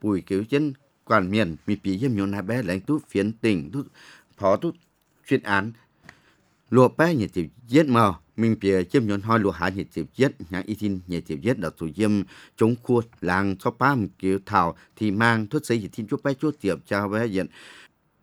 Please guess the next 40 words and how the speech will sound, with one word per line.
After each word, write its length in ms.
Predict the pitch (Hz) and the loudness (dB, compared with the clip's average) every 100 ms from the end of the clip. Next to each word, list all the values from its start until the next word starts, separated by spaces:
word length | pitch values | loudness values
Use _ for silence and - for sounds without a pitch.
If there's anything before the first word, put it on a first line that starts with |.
| _ _ _ _ - _ _ _ _ | _ _ _ _ -20 _ _ _ _
Dân 420 | 123 143 139 123 120 | 0 2 4 4 2
hộ 160 | 107 | -2
khẩu 220 | 95 107 | 0 2
miền 220 | 104 110 98 | 4 2 0
khu 320 | - 170 190 135 | 2 4 4 4
diêm 180 | 139 123 | 2 2
đợt 120 | 87 - | -2 -2
thủ, 260 | 98 98 - _ _ _ _ _ _ _ | -2 -2 -4 _ _ _ _ _ _ _
hãng 200 | 127 143 | 0 4
tàu 220 | 135 107 | 6 6
thun, 340 | - 143 135 117 _ _ _ _ | 6 6 6 2 _ _ _ _
quy 260 | - 123 131 | 0 4 4
này 300 | 117 95 85 | 4 2 -2
trao, 360 | - 135 156 127 - | 2 4 4 0 -2
mình 140 | 107 | 0
biên 180 | 139 123 | 2 0
mải, 280 | 104 82 73 - _ _ _ | 0 -2 -6 -14 _ _ _
bua 560 | 123 117 117 110 110 104 _ - - _ | 2 4 6 6 2 0 _ -20 -20 _
xin 220 | - 123 95 | -2 0 2
biến 240 | 104 101 113 | 2 2 2
heroin. 420 | 110 110 113 113 95 _ _ _ _ _ | 0 2 4 2 0 _ _ _ _ _
Cha 120 | - | 2
bé 160 | 120 151 | 4 2
phạm 300 | - 107 92 - - | 0 0 0 -4 -2
bua 140 | 131 127 | 0 2
xin 300 | 113 87 78 | 0 -2 -4
tiệp 200 | - 87 | -4 0
giết, 180 | 135 156 _ _ - _ _ | 0 0 _ _ -20 _ _
cha 180 | - 117 - - - | 2 2 0 -8 -4
xin 280 | 120 104 87 | -2 0 0
giang 140 | 98 95 | -2 2
in, 260 | 131 120 107 _ _ | 2 2 -2 _ _
cho 80 | 127 | 2
mình 160 | 110 95 | 2 2
cứu 120 | 95 | -2
chân 180 | - 170 | -2 -4
thăm 220 | 151 170 | -2 -4
những 120 | 104 73 | -4 -4
tổng 180 | 87 | -6
tính. 240 | 85 87 | -2 -2